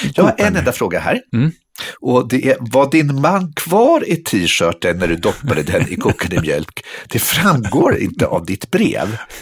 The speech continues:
Speaker 2: <laughs> Hennes man kanske är ett blåbär.
Speaker 1: Jag hoppas inte det, för det vore inte kosher.
Speaker 2: <laughs>
Speaker 1: Och vi är oerhört projudiska i den här podden. Shalom allesammans, så hörs vi nästa vecka.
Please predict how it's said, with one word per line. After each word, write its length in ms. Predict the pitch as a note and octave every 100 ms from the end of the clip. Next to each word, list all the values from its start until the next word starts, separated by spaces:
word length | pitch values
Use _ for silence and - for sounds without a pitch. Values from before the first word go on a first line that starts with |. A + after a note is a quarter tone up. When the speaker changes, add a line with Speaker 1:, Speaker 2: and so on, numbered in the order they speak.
| - - -
Speaker 2:
<laughs> 500 | - - - - -
Hennes 200 | B2+ C3
man 140 | A#2+
kanske 240 | G2 -
är 60 | A#2+
ett 140 | -
blåbär. 180 | - E2+
Speaker 1:
Jag 80 | D3+
hoppas 680 | D3+ A#3+ A#3+ - A#3 C4+ -
inte 520 | D3 A2+ D#2+ - D#2+
det, 300 | D2 C2+ -
för 140 | -
det 120 | A2+ A#2+
vore 220 | D3 D#3+
inte 220 | B2 G#2+
kosher. 720 | - - C#3 D3 - - G#2+ - - - -
Speaker 2:
<laughs> 440 | - - - - -
Speaker 1:
Och 140 | A2
vi 100 | A#2+
är 100 | E3
oerhört 560 | E3+ C3+ A2+ B2+ A#2 -
projudiska 680 | A2+ E2+ F2+ F#2 F2 - F2
i 60 | F2+
den 120 | F2+
här 140 | F2
podden. 380 | - D2+ C#2+ E2 - - -
Shalom 760 | - - D#3+ D#3 E3+ G#3 G3+ F3
allesammans, 920 | E3 E3 D3 C#3+ B2 A#2+ A#2 A2 A2+ - A#3+ D3
så 160 | A#2
hörs 360 | G2 F#2+ E2+ -
vi 40 |
nästa 320 | D#2+ D2+ -
vecka. 400 | B1 A#1 - A2+